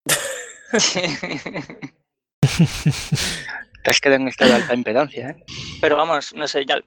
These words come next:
Speaker 1: tampoco, no tengo mucho hype por el Sonic Forces, la verdad. Quiero jugarlo, pero no, no tenía el hype que tenía por el Sonic Mania.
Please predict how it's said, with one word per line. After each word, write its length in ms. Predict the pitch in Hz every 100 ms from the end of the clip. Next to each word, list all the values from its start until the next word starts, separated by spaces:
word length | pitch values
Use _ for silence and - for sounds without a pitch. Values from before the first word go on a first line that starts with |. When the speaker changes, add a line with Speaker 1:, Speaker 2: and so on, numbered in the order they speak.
| _ - -
Speaker 1:
tampoco, 720 | - 123 143 151 160 151 147
no 920 | 143 - _ - _ _ _ _ _ 156
tengo 200 | 190 180
mucho 280 | 175 - 160
hype 240 | - 156
por 180 | - 143
el 60 | 135
Sonic 240 | 151 135
Forces, 460 | - 139 - - -
la 80 | -
verdad. 260 | - - _ _ _ _
Quiero 180 | 165 170
jugarlo, 580 | 180 156 160 160 175 175
pero 220 | 156 143
no, 540 | 139 143 156 156 151 _
no 240 | 160 160
tenía 200 | 165 160
el 80 | 151
hype 300 | - 151 -
que 120 | 156
tenía 220 | 143 143
por 100 | 147
el 120 | 147
Sonic 260 | - - 147
Mania. 340 | 147 143 -